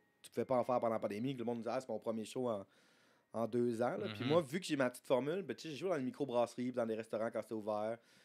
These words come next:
Speaker 1: J'ai joué pour des villes, euh, plusieurs fois, là, dans les centres culturels, euh, tu sais, fait que ça a fait que j'ai réussi à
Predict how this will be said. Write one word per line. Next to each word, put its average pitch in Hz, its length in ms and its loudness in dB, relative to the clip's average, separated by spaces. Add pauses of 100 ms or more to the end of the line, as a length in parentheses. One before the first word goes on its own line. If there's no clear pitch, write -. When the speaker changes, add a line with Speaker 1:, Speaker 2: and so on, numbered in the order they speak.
(140)
Speaker 1:
J'ai 113 100 -10
joué 135 120 0
pour 135 140 -4
des 123 180 2
villes, 123 320 2 (220)
euh, 107 100 0
plusieurs 110 420 -2
fois, 113 220 -2
là, 110 140 0
dans 107 180 -4
les 107 140 -6
centres 117 240 -8
culturels, 107 680 -2
euh, 98 140 -8 (560)
tu - 60 -20
sais, 135 100 0
fait 135 120 0
que - 60 -12
ça 120 80 0
a 117 40 -6
fait 185 120 -2
que 147 100 -4
j'ai 120 120 -2
réussi 123 180 -4
à 123 340 0